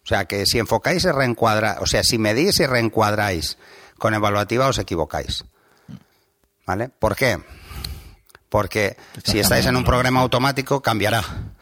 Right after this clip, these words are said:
Speaker 1: A no ser que bloqueéis la medición.
Speaker 2: La medición.
Speaker 1: A eso se le llama bloqueo A E.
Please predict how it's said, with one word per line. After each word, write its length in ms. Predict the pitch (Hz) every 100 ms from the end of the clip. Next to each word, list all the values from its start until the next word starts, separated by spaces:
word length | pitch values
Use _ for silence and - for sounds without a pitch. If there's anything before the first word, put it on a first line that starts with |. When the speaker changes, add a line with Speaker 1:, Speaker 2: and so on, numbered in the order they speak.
| -
Speaker 1:
A 100 | 104
no 100 | 113
ser 180 | 135 85
que 100 | 143
bloqueéis 760 | 117 110 113 117 123 123 - - - _ _
la 120 | - 107
medición. 480 | 107 98 - 101
Speaker 2:
La 40 | 76
medición. 300 | - - 78 _ _ -
Speaker 1:
A 160 | - 87
eso 140 | 113
se 100 | -
le 100 | 110
llama 220 | 110 131
bloqueo 520 | 123 101 95 127 139 -
A 180 | 113 98
E. 220 | 85